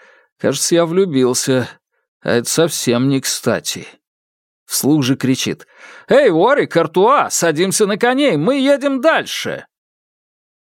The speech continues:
Но графиня продолжает уговаривать короля. «Что мне сказать, чтобы вы остались, Ваше Величество?» «У вас такие выразительные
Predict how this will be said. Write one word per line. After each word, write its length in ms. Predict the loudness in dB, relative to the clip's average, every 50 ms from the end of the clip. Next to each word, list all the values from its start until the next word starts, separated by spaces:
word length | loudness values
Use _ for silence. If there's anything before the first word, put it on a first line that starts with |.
| _
Но 460 | -10 -6 -2 0 2 2 2 2 0
графиня 680 | 0 0 0 0 0 0 -2 -2 0 0 2 2 0 -2
продолжает 1040 | -2 -2 0 0 0 2 2 0 2 2 0 -2 0 0 2 2 2 2 0 -2 -6
уговаривать 640 | -4 -2 -2 0 2 0 0 0 0 -4 -6 -6
короля. 560 | -4 -2 -2 -2 -2 -4 -4 -8 -10 -12 -14 _ _ _ _ _ _ _ _ _ _ _ _ _ -20 -20 -20 -12
«Что 260 | -10 -10 -2 0 0
мне 200 | 2 4 4 4
сказать, 460 | 2 2 0 0 0 2 2 0 0 -2
чтобы 320 | -4 -4 -4 -4 -2 0
вы 180 | 2 2 2 2
остались, 680 | 0 -2 -2 -2 0 0 0 0 -2 -4 -6 -6 -2
Ваше 340 | 0 2 2 0 0 -2 -4
Величество?» 800 | -4 -2 0 0 0 -2 -2 -6 -6 -4 0 0 0 0 0 -4 _ _ _ _ _ _ _ _ _ _ _ _ _ _ _ _
«У 120 | -4 -2
вас 880 | 0 2 2 4 4 4 4 4 2 2 0 -2 -2 -4 -6 -8 -12 -16 _ _
такие 460 | _ -4 -4 -2 -2 0 2 2 2 4
выразительные 1080 | 4 4 4 2 2 2 0 -2 0 0 -2 0 0 0 0 0 0 -2 -4 -4 -8